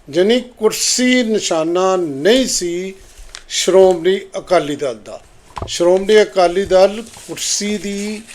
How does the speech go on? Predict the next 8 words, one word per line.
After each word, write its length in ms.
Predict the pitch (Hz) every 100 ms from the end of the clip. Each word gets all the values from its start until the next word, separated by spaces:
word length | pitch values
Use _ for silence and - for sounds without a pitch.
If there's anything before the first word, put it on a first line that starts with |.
| - - -
ਪ੍ਰਾਪਤੀ 600 | - 170 175 175 - 214
ਲਈ 300 | 208 202 208
ਨਹੀਂ 420 | 190 175 151 226 254
ਬਣਿਆ 380 | 196 175 165
ਸੀ, 260 | 156 185 202
ਸਗੋਂ 760 | - - - 202 208 226 170 127 - - _ _ - -
ਇਹ 320 | 208 202 202
ਪੰਥ 720 | 220 - 208 185 180 180 -